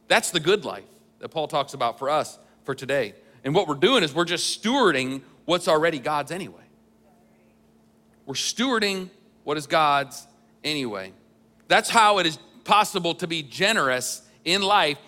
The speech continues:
even if you've been taken advantage of or manipulated or even abused in your finances by somebody in your life, whether a minister, whether a boss, a teacher, whoever. The reason we can continue to be generous,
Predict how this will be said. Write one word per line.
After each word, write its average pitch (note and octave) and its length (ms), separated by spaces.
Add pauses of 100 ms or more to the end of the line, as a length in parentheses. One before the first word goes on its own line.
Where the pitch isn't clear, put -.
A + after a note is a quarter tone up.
(120)
even A3 340
if F#3 180
you've F3+ 300
been F3 320 (200)
taken G3+ 300
advantage F#3+ 480
of F#3 280
or D#3 80
manipulated F3 720 (160)
or D3 120
even F3 200
abused E3 540
in D#3 120
your D#3 160
finances C#3 500
by B2+ 120
somebody C3+ 340
in A2 80
your A2+ 120
life, G2 220 (320)
whether D3 240
a C#3+ 40
minister, F3+ 480
whether D3 260
a A#2 40
boss, E3+ 380
a - 40
teacher, F3 280
whoever. F3 500 (1080)
The C3+ 80
reason A3 240
we A#3+ 60
can F#3+ 80
continue A#3 320
to G#3 60
be G3 80
generous, F3 640